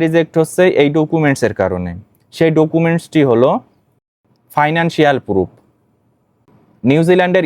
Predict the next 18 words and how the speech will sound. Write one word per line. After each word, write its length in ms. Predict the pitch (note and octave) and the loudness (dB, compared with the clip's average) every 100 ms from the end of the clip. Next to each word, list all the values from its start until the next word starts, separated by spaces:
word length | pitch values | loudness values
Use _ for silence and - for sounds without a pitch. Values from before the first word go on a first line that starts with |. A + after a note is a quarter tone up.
| B2+ | -2
স্টুডেন্ট 320 | - E3 F3 F3 | -2 0 2 2
ভিসা 200 | E3+ F3 E3 | 0 2 2
আবেদনের 420 | E3 D#3+ E3 D3+ | 2 0 0 -2
ক্ষেত্রে 320 | C#3+ A2+ - A#2 G3 - _ - | -2 -4 0 -2 -2 -10 _ -8
আপনাদের 340 | G#2+ C#3+ D3 D3+ B2 | -4 -2 0 0 0
ব্যাংক 200 | B2 C#3+ D#3 D#3 | -2 0 -2 0
স্টেটমেন্ট 460 | D#3+ D#3+ E3 D#3+ C3+ | -2 -2 -2 -4 0
যত 160 | C3 C3+ D#3 | 0 0 0
বেশি 200 | D3+ - D3 B2 | 0 -2 -2 -4
স্ট্রং 260 | - D3 D3 D#3 | -2 0 0 0
হবে, 240 | D3 A#2+ B2 E3 - _ _ | -2 0 -2 -4 -10 _ _
ততই 280 | B2 C#3 D3+ | -2 0 0
কিন্তু 180 | D#3 D3+ D3+ | -2 0 0
আপনাদের 300 | C#3 D3 D3 B2+ | 0 -2 -2 -2
ভিসা 260 | B2 A#2 D3 | -2 0 0
হওয়ার 180 | D3+ D3+ - | 2 0 0
সম্ভাবনা 480 | B2+ C3 C3+ D3 D3 A#2 | -4 -2 -2 0 0 0
বেশি 200 | G#2 | -2